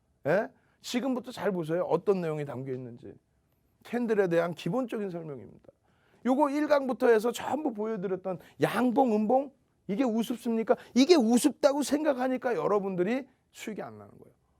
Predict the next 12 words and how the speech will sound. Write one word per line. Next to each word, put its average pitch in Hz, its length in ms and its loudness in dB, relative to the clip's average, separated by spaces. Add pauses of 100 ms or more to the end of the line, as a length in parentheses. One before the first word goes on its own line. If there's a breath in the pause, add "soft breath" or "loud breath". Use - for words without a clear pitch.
(840)
어, 302 440 10
오늘 277 260 4
같은 277 260 8
날 277 160 6
이런 262 280 4
양봉이 254 300 2
뜨면 262 280 2
오늘 233 280 4
같은 226 260 2
날은 220 180 0
땡큐 247 340 -4
하죠. 208 300 2